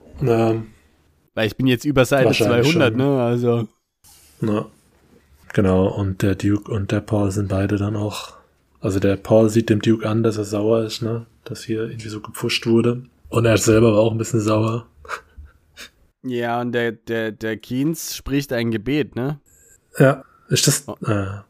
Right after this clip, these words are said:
Speaker 2: Das ist da, ja, ja,
Speaker 1: Ah,
Speaker 2: also
Speaker 1: okay.
Speaker 2: direkt nachdem die Fabrik gefressen wird. Und, ähm, irgendjemand fragt, glaub ich, auch, was er da sagt, ne?
Speaker 1: Ah, ja, der,
Speaker 2: Sagt er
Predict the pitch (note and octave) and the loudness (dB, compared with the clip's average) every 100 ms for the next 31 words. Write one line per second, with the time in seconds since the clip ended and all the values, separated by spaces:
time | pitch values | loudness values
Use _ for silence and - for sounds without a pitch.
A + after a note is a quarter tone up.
0 | - A2+ - D3+ - C#3 G#2+ A2+ B2+ C3+ | -10 -10 -8 -10 0 2 2 2 0 2
1 | G#2 G2+ G#2 G2+ G2+ C#3+ - C3 - C#3+ | 4 2 0 -2 -2 -4 -6 -8 -4 -4
2 | C3+ B2+ - B2 C#3 D3 - - B2 - | -4 -8 -12 -10 -8 -10 -12 -8 -8 -4
3 | A2 G#2 G#2+ _ _ _ _ _ - A#2 | -4 -4 -6 _ _ _ _ _ -4 0
4 | A2+ A2 A2 G#2 A2+ G#2+ G#2+ G#2+ G#2+ G#2 | 0 0 -2 -2 -2 0 0 -2 -6 -4
5 | A#2 B2+ D3+ D3 - C#3+ F3+ D3 A#2+ A#2 | -4 -4 -2 -4 -2 -6 -2 0 0 0
6 | A2 A2 A2+ G#2+ G#2+ B2+ - - C3+ D3 | 0 0 0 0 0 0 -2 -4 -2 4
7 | A2+ A#2+ A#2 A#2+ | 6 6 4 2